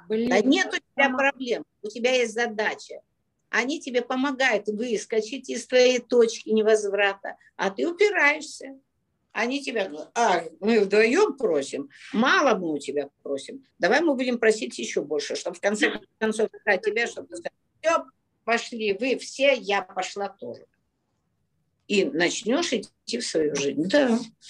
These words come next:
Speaker 1: Хорошо, Ирина, а как тогда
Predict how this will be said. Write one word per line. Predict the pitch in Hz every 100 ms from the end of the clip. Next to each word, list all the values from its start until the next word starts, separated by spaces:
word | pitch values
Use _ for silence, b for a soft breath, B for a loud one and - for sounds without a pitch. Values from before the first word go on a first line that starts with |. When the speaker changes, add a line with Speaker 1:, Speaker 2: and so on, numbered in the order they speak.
| - -
Speaker 1:
Хорошо, | 247 277 - 233 214 - _ _ -
Ирина, | 220 208 202 -
а |
как | 208 311 -
тогда | 285 233 226 214